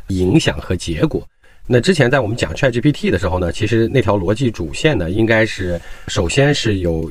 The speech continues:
特定的一些公司，他们对于如何把文本信息做成数据，就是对于数据化这件事情的形成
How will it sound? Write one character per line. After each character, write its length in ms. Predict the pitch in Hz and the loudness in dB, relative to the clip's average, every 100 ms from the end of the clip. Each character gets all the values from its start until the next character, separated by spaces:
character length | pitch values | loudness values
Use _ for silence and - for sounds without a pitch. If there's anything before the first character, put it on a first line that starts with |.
| - - | -10 -2
特 160 | 165 | 2
定 140 | 131 120 | 4 4
的 100 | 98 | 2
一 60 | |
些 160 | 98 110 | 2 0
公 200 | 113 117 | 0 -2
司， 280 | - 110 110 - - | -2 -2 -2 -6 -10
他 140 | - 113 | -2 2
们 180 | 110 98 | 2 4
对 180 | 110 | 4
于 340 | 98 95 107 107 - - | 4 4 2 2 -6 -12
如 320 | - 104 131 202 | -2 4 6 6
何 220 | - 98 | 2 0
把 160 | 82 | 0
文 180 | 82 101 | 0 0
本 180 | 113 78 | 2 0
信 200 | - 95 | -2 -2
息 220 | 85 98 | -2 -4
做 180 | 98 104 | 0 0
成 180 | - 95 | 0 -2
数 220 | 117 101 | -2 -2
据， 160 | 104 104 | -2 -2
就 100 | 104 | 0
是 120 | 101 | 2
对 160 | 117 104 | 4 4
于 120 | 107 | 2
数 280 | - 147 113 | 0 0 2
据 180 | 120 | 0
化 320 | 117 - 139 - | 2 0 -2 -4
这 100 | - | -2
件 200 | 107 101 | 2 2
事 180 | 107 - | 2 -2
情 140 | 107 92 | -2 -2
的 60 | |
形 360 | - - 82 78 | -4 -6 -4 -4
成 320 | - 76 | -4 -6